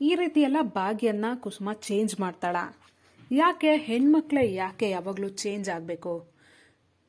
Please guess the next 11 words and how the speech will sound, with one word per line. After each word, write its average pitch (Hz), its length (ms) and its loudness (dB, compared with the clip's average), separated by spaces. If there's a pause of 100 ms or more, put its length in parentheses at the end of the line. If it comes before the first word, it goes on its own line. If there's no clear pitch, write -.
ಭಾಗ್ಯ 320 340 4
ಅದೇ 269 280 2
ರೀತಿ 247 360 -2
ಇರ್ಲಿ, 202 580 -4
ಅದೇ 220 300 2
ರೀತಿನ 269 420 2
ಯಾಕೆ 233 360 0
ತಾಂಡವ್ 208 460 -4 (140)
ಅಕ್ಸೆಪ್ಟ್ 226 380 -2
ಮಾಡ್ಬಾರ್ದು? 196 680 -2
ಅಥವಾ 294 460 2